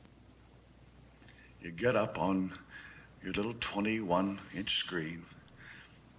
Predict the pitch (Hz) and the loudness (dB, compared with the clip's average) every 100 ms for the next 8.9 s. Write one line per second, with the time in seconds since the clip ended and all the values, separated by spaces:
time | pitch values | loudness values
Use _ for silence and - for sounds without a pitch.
0 | - - - - - - - - - - | -20 -20 -20 -18 -18 -16 -18 -18 -6 -2
1 | 107 - 82 73 69 71 73 - - - | 0 2 4 6 4 2 -2 -8 -16 -20
2 | - - - - - 87 87 82 98 98 | -20 -20 -20 -20 -8 4 6 6 2 4
3 | 92 90 - 87 - - - - - 101 | 4 2 -2 -10 -12 -18 -20 -20 -2 2
4 | 98 82 - - - - - - - - | 2 0 -2 -4 -2 -2 -4 -12 -20 -20
5 | - - - - - - - - - - | -20 -20 -20 -20 -20 -20 -20 -20 -20 -20
6 | - - 101 101 98 87 85 73 65 78 | -20 -4 0 0 -2 -6 -6 -4 -4 -6
7 | 67 65 - - - - - - - - | -6 -10 -12 -16 -16 -20 -20 -14 -12 -10
8 | - - 107 110 120 98 98 85 73 | -12 -10 -6 -2 0 0 2 0 -2